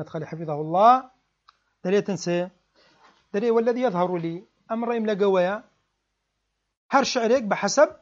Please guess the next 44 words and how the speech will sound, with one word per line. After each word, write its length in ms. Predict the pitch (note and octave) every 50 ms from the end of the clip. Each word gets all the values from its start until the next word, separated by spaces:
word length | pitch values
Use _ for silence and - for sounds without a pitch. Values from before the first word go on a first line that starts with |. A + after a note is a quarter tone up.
| _ _ _ _ _ _ _ _ -
چییە؟ 220 | - B3 B3 B3 C#4 D#4+ E4+ - - - - F#3+ G3 G#3+
مەوزوعەکەی 540 | G3+ G3+ G3 F3 F3 G3 F3 D#3 - F3+ D#3 -
خۆی 140 | D#3+ D3+ C3
بی، 80 | C3+ C3+ - -
ئەو 80 | G#3 G3+ G3
مەوزوعی 280 | G3 F3 D#3+ F3 F3 -
کەوا 140 | F3+ F3 E3+ D#3
باز 120 | F3 D#3 C3+ C3+
دەکرێت. 220 | C3+ C3 C3 C#3 C3+ C#3 _ _ - - - -
ئەگە 200 | B3 C4 A#3 B3+ G3+ F#3+
غەزەل 260 | A3 F#3+ A#3 B3 A3
و 40 | G#3+ G3 G3+
موجون 220 | F#3+ A3 A#3+ A3
و 40 | F#3+ -
شتی 120 | - A#3+ - -
خراپ 220 | G#3 A#3+ A3+ F3+
و 100 | G3 F#3 - -
قۆڕ 180 | B3 B3+ A#3 G3+ F#3
بوو، 220 | G#3+ A3 A#3 A#3+ A#3 _ _ _ _ G#3 F3
زە 60 | G3+ G3+ G3+
ئافرەت 320 | F#3+ E3+ - G#3 G#3+ - F#3+
و 60 | F#3 -
شتی 120 | - G#3 G3+ G3+
ناشەرعی 440 | G3+ F#3+ - - G3 F3+ F3+ G3+ E3+
شتوا 240 | - G#3 A3 A3 G#3+ F#3
بوو، 140 | G3 - -
خەمڕ 240 | G#3 A3 G#3+ G#3 G3
و 100 | F#3+ F#3+
ئەوانە، 320 | G3+ F#3 G3 G3+ A3 A3+ G#3+ - - _ _ _ _ _ _
چکاکە 260 | - - F3+ D#3+ E3 D#3+ F#3+
دار 120 | A3 A3 F#3+
بە 60 | D#3+
هەبوو 160 | E3 G3+ G#3+
بەس 80 | A3 - A3+
لەسەر 180 | G#3+ - G3+ - -
خەمڕی 220 | A#3+ A#3+ G#3 - -
شعری 220 | - D#3+ D#3 D3 D3
دەگو، 160 | C#3 C3 B2+ - _ _ _ _ _ _
خەمڕیاتی 540 | - F#3 F#3+ F#3 F#3+ G#3 A3+ A#3 G#3 - D3 B2
هەبوو، 160 | B2+ C3+ C3 - _ _ - - _ _ _ _ _ _ _ -
هەبوو 140 | F#3 G3 G3+
بەس 100 | A3 F#3 G#3
لەسەر 160 | G3+ A#3+ A3 G#3
ئافرەتی 340 | F#3+ - A3 A#3 A3+ F#3